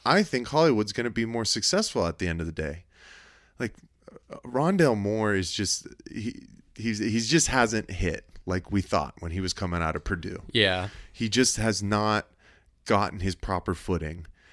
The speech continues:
Speaker 1: And it seems like he got plenty of opportunities this season, and he did have some spurts where he showed it. But like I said, it was the one-trick pony thing most of the time.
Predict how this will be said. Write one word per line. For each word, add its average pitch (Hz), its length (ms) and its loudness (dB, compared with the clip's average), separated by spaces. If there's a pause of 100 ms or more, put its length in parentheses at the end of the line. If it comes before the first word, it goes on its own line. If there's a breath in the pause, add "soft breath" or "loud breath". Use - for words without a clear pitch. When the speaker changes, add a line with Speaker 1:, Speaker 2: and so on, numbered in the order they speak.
(180 soft breath)
Speaker 1:
And 117 280 -2
it 123 120 -2
seems 135 280 2
like 170 120 2
he 156 140 -4
got 165 260 2
plenty 165 240 2
of 156 120 2
opportunities 156 680 2
this 104 160 2
season, 107 480 0
and 95 160 -2
he 104 120 0
did 113 240 4
have 131 220 0
some 135 180 -4
spurts 170 400 0
where 139 100 2
he 123 40 8
showed 175 340 6
it. 87 160 2
But 104 100 0
like 104 200 2
I 110 60 6
said, 90 340 0
it 95 80 -4
was 95 220 -2
the 107 80 2
one-trick 110 520 -2
pony 101 320 -2
thing 82 380 -6 (240 soft breath)
most 90 300 -2
of 82 80 -6
the 85 100 -4
time. 80 440 -6